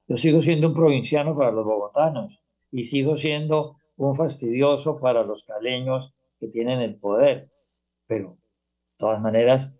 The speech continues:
aquí vienen a consultarme, aquí les pego sus vaciadas, aquí les ayudo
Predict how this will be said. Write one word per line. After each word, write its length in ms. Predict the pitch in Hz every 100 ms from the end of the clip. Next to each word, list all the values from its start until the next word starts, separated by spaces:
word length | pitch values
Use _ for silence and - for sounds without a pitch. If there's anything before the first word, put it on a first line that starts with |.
| _ _
aquí 320 | - 113 160 160
vienen 280 | 160 165
a 80 | 143
consultarme, 840 | 117 113 110 101 147 143 156 156 - _ _ _
aquí 300 | 127 127 147
les 180 | 143 139
pego 280 | 147 139 135
sus 220 | 135 120
vaciadas, 720 | 104 104 156 147 139 143 - _ _ _ _ _
aquí 360 | 135 131 147 143
les 240 | 143 135
ayudo 580 | 123 120 156 151 120